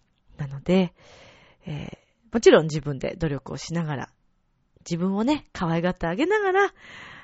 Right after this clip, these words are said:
えー、相手にも優しく、ね、できるんじゃないかなと思いますから。とにかく、この日本という国、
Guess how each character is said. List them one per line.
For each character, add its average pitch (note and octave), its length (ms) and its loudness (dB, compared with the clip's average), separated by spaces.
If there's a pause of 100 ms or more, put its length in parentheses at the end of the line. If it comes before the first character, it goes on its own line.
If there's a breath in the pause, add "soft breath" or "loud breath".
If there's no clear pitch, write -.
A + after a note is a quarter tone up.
(120 loud breath)
え C#3 460 -6
ー、 - 40 -20
相 D3+ 140 -6
手 E3 140 -2
に D3+ 80 -6
も C#3+ 100 -8
優 D3+ 120 -6
し - 300 -6
く、 - 260 -2 (680)
ね、 G3 160 2
で E3+ 100 -4
き F#3 120 -8
る E3+ 80 -2
ん - 40 -10
じ D3+ 80 -8
ゃ - 20 -4
な G3 100 0
い G3 40 -2
か E3 100 -8
な D#3+ 140 -6
と - 100 -6
思 F3 140 0
い G3 40 2
ま G#3 120 0
す - 60 -14
か D#3 120 -6
ら。 - 140 -14 (400 loud breath)
と D4+ 100 6
に D4 80 2
か G#3+ 140 4
く、 - 200 -2 (200)
こ C#3+ 100 -6
の D3 100 -6
日 D#3+ 140 -2
本 F#3+ 220 2
と D3+ 100 -10
い D#3 100 -6
う D#3 80 -8
国、 F3+ 320 -4